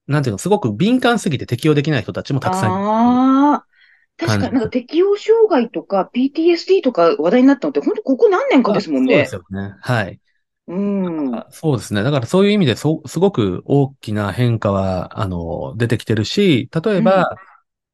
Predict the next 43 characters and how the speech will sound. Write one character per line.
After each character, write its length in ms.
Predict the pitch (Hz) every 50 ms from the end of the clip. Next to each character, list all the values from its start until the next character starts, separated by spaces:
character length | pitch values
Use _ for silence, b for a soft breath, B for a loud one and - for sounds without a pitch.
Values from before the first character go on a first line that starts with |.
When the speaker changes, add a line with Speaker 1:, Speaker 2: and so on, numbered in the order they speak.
| _ _
Speaker 1:
そ 160 | - - 190
の 140 | 220 240 214
人 200 | - - 143 117
の 340 | 110 113 117 107 90 - _ _ _ _ _ _ _ _ -
感 320 | - 180 220 240 240 240
情 280 | 233 233 226 220 220 220
と 140 | - 196
か 160 | - 107 90 87
が 240 | 98 104 104 101
現 260 | 92 - 120 135 151 156
実 340 | 147 190 185 - 170 170 - 170
に、 160 | 165 170 165 -
Speaker 2:
う 20 |
ん。 20 | -
Speaker 1:
そ 120 | - 147
の 200 | 143 139 139 -
現 340 | - 127 127 143 170 180 175
実 320 | 165 175 165 - - 180
に 160 | 196 214 185 117
及 200 | 113 135 147 156
ぼ 120 | 165 170
す 80 | - -
影 220 | 98 98 104 101
響 120 | - 117
っ 40 | 110
て 100 | - 95
め 140 | 85 95 104
ち 60 | -
ゃ 60 | 156
く 40 | -
ち 40 | -
ゃ 40 | 151
強 200 | 147 - 175 147
く 220 | - 101 87 82 -
な 100 | 98 98
っ 80 | 92 -
て 160 | _ - 95
る 80 | 82 80
ん 40 | 80
で 60 | 78
す 60 | -
よ 60 | 113
ね。 140 | 151 185